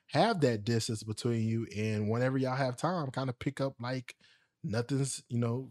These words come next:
really changed. You know, that happens all the time with a lot of my friends. I might not see some of my b-, best friends I've known since I was, like, uh, three years old. You know, I might not see um, you know, someone for six months,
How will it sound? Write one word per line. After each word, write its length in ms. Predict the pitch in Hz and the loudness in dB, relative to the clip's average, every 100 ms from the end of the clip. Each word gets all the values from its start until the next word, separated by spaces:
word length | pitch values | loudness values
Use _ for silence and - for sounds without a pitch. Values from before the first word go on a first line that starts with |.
| - | -2
really 240 | 123 160 | 4 4
changed. 540 | 156 170 220 104 98 107 | 6 4 4 2 -2 -4
You 80 | |
know, 120 | 113 110 | -6 -4
that 160 | 151 | -2
happens 420 | 156 139 135 127 - | -2 -2 -2 -4 -6
all 180 | - 123 | -2 0
the 80 | 123 | 0
time 380 | - 135 165 120 | -2 -2 0 0
with 140 | 110 - _ - - | -2 -4 _ -20 -10
a 60 | 110 | 0
lot 200 | 113 123 | 4 4
of 60 | 120 | 6
my 160 | 135 | 4
friends. 460 | 160 123 117 113 117 | 4 2 2 2 2
I 60 | |
might 240 | 175 160 120 | 2 4 4
not 180 | 117 110 | 2 2
see 360 | 131 127 120 | 2 2 2
some 220 | 123 143 | 0 2
of 80 | 190 | 4
my 220 | 131 165 | 4 2
b-, 280 | 156 - - - _ | -2 -10 -20 -20 _
best 340 | 101 160 - - - - - | 0 2 0 -6 -12 -20 2
friends 240 | 156 147 | 4 6
I've 140 | 147 196 | 6 6
known 260 | 139 123 | 6 4
since 160 | 120 131 | 0 -2
I 100 | 180 | -2
was, 120 | 139 | 0
like, 300 | 104 98 - - _ _ _ _ - | 0 -4 -8 -20 _ _ _ _ -16
uh, 120 | 87 - | -16 -2
three 200 | 143 175 | 6 8
years 280 | 202 190 160 | 10 10 8
old. 460 | 196 185 98 78 64 | 4 2 0 -6 -4
You 100 | 110 | -2
know, 120 | 107 107 | -2 -2
I 140 | 123 | -2
might 200 | 175 139 | 0 0
not 160 | 127 113 | 0 0
see 440 | 139 131 131 127 - _ _ 110 | 2 2 2 -2 -8 _ _ -14
um, 380 | 110 107 107 104 107 | -8 -6 -6 -8 -6
you 80 | 117 | -4
know, 40 | |
someone 320 | 110 131 127 123 | -2 0 0 0
for 260 | 123 113 | 0 0
six 400 | 110 - 165 - | 0 4 2 2
months, 500 | 135 185 92 69 - | 0 0 -2 -8 -14